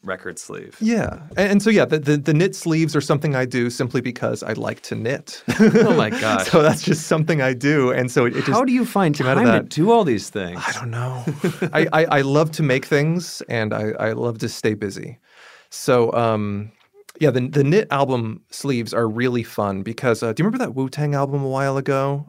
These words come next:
Speaker 2: Um, it was this one f-, a while ago where, um, do you remember a guy named Martin Shkreli? Huge jerk. He, like,
Speaker 1: Yeah.
Speaker 2: he, like, played up all
Speaker 1: How
Speaker 2: this.
Speaker 1: did he come up in this?
Speaker 2: Th-,
Speaker 1: Okay,
Speaker 2: here's
Speaker 1: yeah.
Speaker 2: how. Here's how.
Speaker 1: Yeah.
Speaker 2: So, so, uh, a, a long time ago, I'm gonna say, um,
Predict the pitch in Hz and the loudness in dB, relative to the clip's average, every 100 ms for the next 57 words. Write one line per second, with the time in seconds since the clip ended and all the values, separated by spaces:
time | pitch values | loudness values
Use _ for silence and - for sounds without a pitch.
0 | _ 131 123 113 110 110 - 151 127 131 | _ -2 0 0 -2 -4 -4 -2 0 -2
1 | 120 135 160 175 156 - 127 117 113 113 | -6 0 2 2 -2 -4 0 2 2 0
2 | 107 107 120 117 113 107 113 117 135 185 | -2 -2 -2 -2 -2 -2 -4 -4 0 2
3 | 220 170 147 143 113 117 127 - - 110 | 2 2 2 0 0 -2 -4 -10 -4 -2
4 | 110 127 135 - _ _ _ _ _ _ | -2 -4 -8 -12 _ _ _ _ _ _
5 | _ _ _ _ _ - 160 147 131 - | _ _ _ _ _ -2 2 2 0 0
6 | 127 127 - 135 123 110 - _ 185 285 | 0 0 -2 -2 -2 -2 -6 _ -2 0
7 | 285 143 107 92 156 147 - - 143 139 | 4 4 4 2 2 2 -2 0 4 4
8 | 135 - 127 123 127 294 233 262 190 127 | 4 2 2 4 2 2 0 2 2 2
9 | 98 95 - 104 101 95 90 - 147 151 | 2 0 -2 -4 -2 -4 -6 -10 -2 0
10 | 180 143 143 190 175 190 117 - 147 151 | 2 2 4 4 6 4 4 2 2 2
11 | 123 113 156 113 98 170 156 143 135 135 | 2 2 4 4 4 2 4 4 4 2
12 | 139 143 131 147 160 160 101 104 107 110 | 2 0 2 2 2 0 -4 -4 -4 -4
13 | 113 110 - 117 120 110 - 110 107 107 | -4 -4 -2 0 0 -2 -4 -4 -2 -4
14 | 107 | -6